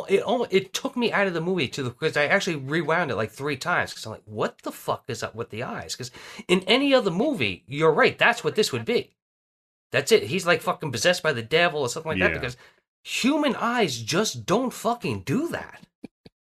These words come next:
Speaker 1: And later on in the movie, there's a fucking spotlight right on his face, and his eyes don't do it again then. I think kind of what it's supposed to be is, you might be,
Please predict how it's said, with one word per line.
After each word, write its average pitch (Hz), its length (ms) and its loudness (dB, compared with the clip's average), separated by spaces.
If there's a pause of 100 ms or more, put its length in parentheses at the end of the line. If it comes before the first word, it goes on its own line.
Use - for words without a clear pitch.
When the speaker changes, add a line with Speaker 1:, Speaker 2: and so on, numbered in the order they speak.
(460)
Speaker 1:
And 160 240 2
later 208 320 4
on 311 120 4
in 320 60 0
the 285 60 0
movie, 156 280 2
there's 151 200 4
a 147 60 -2
fucking - 320 -2
spotlight 208 560 2
right 160 200 0
on 160 100 0
his 110 160 -2
face, 208 300 2
and 131 180 -2
his 139 140 0
eyes 156 300 4
don't 139 220 0
do 147 140 0
it 120 60 0
again 131 280 0
then. 180 220 0 (420)
I 160 100 6
think 330 380 0
kind 247 300 0
of 196 80 0
what 196 100 4
it's 180 100 0
supposed 208 360 -4
to 143 80 -4
be 123 480 -2
is, 120 260 -6
you 123 160 -6
might 220 160 -2
be, 220 80 -4